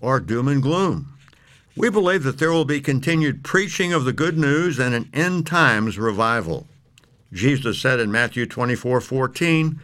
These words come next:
"And this gospel shall be preached in all the world as a witness to all nations, and then shall the end come."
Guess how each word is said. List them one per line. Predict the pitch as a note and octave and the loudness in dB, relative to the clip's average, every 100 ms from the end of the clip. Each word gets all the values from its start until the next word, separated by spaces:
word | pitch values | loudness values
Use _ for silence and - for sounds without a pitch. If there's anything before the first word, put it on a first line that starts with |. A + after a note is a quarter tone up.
| - - _ | -20 -20 _
"And | C3 C3+ | 2 2
this | A2+ G#2 | 0 -2
gospel | - C3+ E3 D#3 D3+ C#3 | 0 0 0 -2 -2 0
shall | C#3+ C#3+ | 0 0
be | C#3 C3+ | 0 0
preached | C#3 E3 D#3+ - | 0 0 -2 -4
in | A2+ | -2
all | A#2+ C#3+ D#3 D3 | 0 0 0 0
the | D3+ | 0
world | D#3 E3+ D3 B2+ | 2 2 2 2
as | A#2+ A2 | 0 0
a | G#2+ | -4
witness | G#2 D3 D#3 C3 - | 0 0 0 -4 -4
to | A#2+ | -2
all | A#2 A2+ | 0 0
nations, | A2 D3 C#3+ D#3 D3 C3+ - - _ | 2 0 0 0 0 -2 -6 -18 _
and | G#2 G2 E2+ | -4 -4 -2
then | G#2+ C#3 A2+ G2 | 2 2 2 -2
shall | F#2+ - G#2 G2 | -4 -2 0 0
the | F#2 F2+ | -2 -2
end | F#2 F2 | -4 -6
come." | - G2+ C#2 C2+ | -6 -6 -6 -10